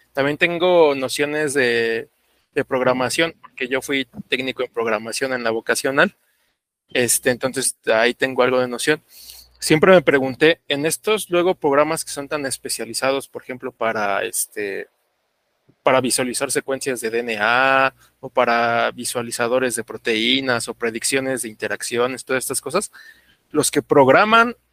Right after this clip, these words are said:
este software son más programadores que biólogos o son más biólogos que programadores?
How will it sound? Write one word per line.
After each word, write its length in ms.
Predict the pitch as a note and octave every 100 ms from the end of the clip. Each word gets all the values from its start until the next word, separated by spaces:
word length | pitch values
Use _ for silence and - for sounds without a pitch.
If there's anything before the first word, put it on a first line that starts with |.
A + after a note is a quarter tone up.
| _ -
este 340 | D#3+ - F#3+
software 520 | - F#3+ - F#3+ F3 _ _ _ _ -
son 320 | - D#3+ D3
más 260 | D3+ F3
programadores 880 | - G3+ D#3+ C#3 B2+ B2 D3 E3 D#3
que 160 | - B2
biólogos 580 | A2+ C3+ F3 F3+ G3 D3+
o 60 |
son 180 | C3 C#3+
más 280 | C#3 C#3 C3
biólogos 540 | C3 C3+ C#3 B2+ B2
que 100 | -
programadores? 840 | A2 A2+ G#2+ A2 A2 A2+ B2 A#2 -